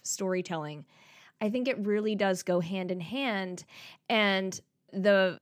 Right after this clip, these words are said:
marketing author, Seth Godin, all the time talks about asking the question, "Who's it for?" when you're starting a project. And to me,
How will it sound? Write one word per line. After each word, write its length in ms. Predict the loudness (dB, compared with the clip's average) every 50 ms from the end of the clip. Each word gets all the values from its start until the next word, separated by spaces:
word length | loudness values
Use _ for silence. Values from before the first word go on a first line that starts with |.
| _ -8
marketing 600 | -6 -2 0 2 2 2 2 2 0 0 0 -2
author, 400 | -4 -4 -4 -2 -2 -2 -4 -2
Seth 320 | -4 -2 -2 -4 -4 0
Godin, 520 | 0 4 4 4 4 2 -2 -6 -10 -14 -16 _ _ _ _ _ _ _ _ _ _ _ _
all 220 | 4 6 6 6
the 100 | 4 4
time 320 | 0 0 -4 -4 -4 -4 -6
talks 320 | -6 -4 -4 -6 -6 -8
about 200 | -8 -6 -6 -6 -4
asking 400 | -4 -6 -6 -6 -8 -10 -10 -10
the 60 | -12
question, 640 | -10 -6 -6 -6 -6 -6 -8 -10 -10 -10 -10 -10 -14 -16 _ _ _ _ _ _ _ _ _ _
"Who's 380 | _ -8 -2 0 0 0 2 0
it 140 | 0 -2
for?" 500 | -2 -4 -4 -4 -2 -4 -6 -8 -10 -12 _ -20 -20 -20 -20 _ _ _ _ -8
when 360 | -2 0 0 0 0 -2 -2
you're 180 | -4 -4 -4
starting 400 | -4 -4 -4 -2 -2 -2 -4 -8
a 60 | -10 -10
project. 680 | -6 -4 -2 -2 -2 -2 -4 -6 -6 -8 -10 -18 -20 _ -6
And 420 | -4 -2 0 0 -2 -2 -6 -10 -14 _ _ _ _ _ _ _ _ -20 _
to 140 | -10 -8 -6
me, 500 | -4 -4 -2 -2 -2 -2 -2 -2 -4 -6